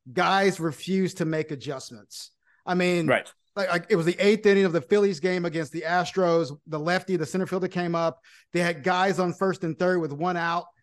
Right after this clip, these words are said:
Speaker 1: and you're down by one run. Right there, they say,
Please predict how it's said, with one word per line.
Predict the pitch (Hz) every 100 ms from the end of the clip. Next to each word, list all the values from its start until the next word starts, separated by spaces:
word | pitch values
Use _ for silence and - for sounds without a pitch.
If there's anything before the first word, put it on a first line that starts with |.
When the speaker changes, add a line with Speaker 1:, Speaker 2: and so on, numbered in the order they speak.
| _ -
Speaker 1:
and | 170 170
you're | 196
down | 175 190 202
by | 208 208
one | 202 233
run. | 226 247 233 139 - _ _ _ _ _ _ _ _ 143
Right | 196 233
there, | 240 233
they | 220
say, | 208 214